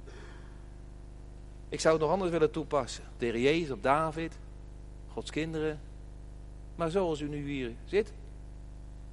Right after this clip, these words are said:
De meeste be-, eh, gezichten zijn bekende gezichten. Hoe is het nou met u? Waar zit je nou ergens? Zit je op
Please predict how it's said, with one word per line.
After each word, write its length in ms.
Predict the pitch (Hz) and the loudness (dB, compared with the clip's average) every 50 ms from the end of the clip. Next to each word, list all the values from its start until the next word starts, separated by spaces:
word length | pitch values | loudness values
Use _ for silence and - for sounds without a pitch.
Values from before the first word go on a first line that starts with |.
| - - - - - - - - - - - - - - - - - - - - - - - - - - - - - - - - - - - - - - - - - - - - - - - - - - - - - - - - - - - - - - - - - - - - - - - - - - - - - - | -12 -12 -12 -10 -10 -10 -10 -10 -10 -10 -10 -10 -10 -12 -12 -12 -12 -12 -12 -12 -12 -12 -12 -12 -12 -12 -12 -12 -12 -12 -12 -12 -12 -12 -12 -12 -12 -12 -12 -12 -12 -12 -12 -12 -12 -12 -12 -12 -12 -12 -12 -12 -12 -12 -12 -12 -12 -12 -12 -12 -12 -12 -12 -12 -12 -12 -12 -12 -12 -12 -12 -10 -10 -12 -12 -12 -12 -6
De 60 | - | 0
meeste 280 | 117 147 185 175 - 131 | 4 4 4 4 4 2
be-, 200 | 135 127 110 120 | 2 2 2 0
eh, 160 | 110 117 110 | -2 -4 -4
gezichten 380 | - 120 - 175 170 - - 143 | -2 0 2 2 2 2 2 0
zijn 140 | 139 131 113 | 0 0 0
bekende 340 | 117 - 165 170 170 165 | 2 2 2 2 2 0
gezichten. 560 | 156 151 139 143 170 170 - - - 180 185 180 - - - - - - - - - - - - - - - - - - - - - - - - - - - - - - - - - - - - - - - - - - - - - - - - - - - - - - - - - - - - - - - - - - - - | -2 -2 -2 -2 -2 -2 -4 -6 -8 -8 -8 -10 -10 -12 -12 -12 -12 -12 -10 -10 -10 -10 -10 -10 -10 -10 -10 -10 -10 -10 -10 -10 -10 -10 -10 -10 -10 -10 -10 -10 -10 -10 -10 -10 -10 -10 -10 -10 -10 -10 -10 -10 -10 -10 -10 -10 -10 -10 -10 -10 -10 -10 -10 -10 -10 -10 -10 -10 -10 -10 -10 -10 -10 -10 -10 -10 -10 -10 -8 0
Hoe 120 | - 165 | 2 4
is 60 | 214 208 | 4 6
het 80 | - | 6
nou 100 | 214 196 | 6 6
met 140 | 196 180 160 | 6 4 2
u? 200 | 156 127 107 101 - - - - - - - - - - - - - - - - - - - - - - - - - - - - - - - - - - - - - - - - - - - - - - - - - - | 2 2 2 0 -2 -8 -10 -10 -10 -10 -10 -10 -10 -10 -10 -10 -10 -10 -10 -10 -10 -10 -10 -10 -10 -10 -10 -10 -10 -10 -10 -10 -10 -10 -10 -10 -10 -10 -10 -10 -10 -10 -10 -10 -10 -10 -10 -10 -10 -10 -10 -10 -8 -4
Waar 140 | - 131 143 | -2 -2 0
zit 180 | 185 214 208 | 0 2 4
je 80 | - 220 | 4 6
nou 180 | 208 208 190 185 | 8 8 10 10
ergens? 560 | 180 165 151 131 127 110 104 - - - - | 10 8 8 6 4 0 0 -2 -4 -4 -2
Zit 160 | - 156 - | -4 -2 0
je 80 | - 156 | 0 0
op 80 | - | -2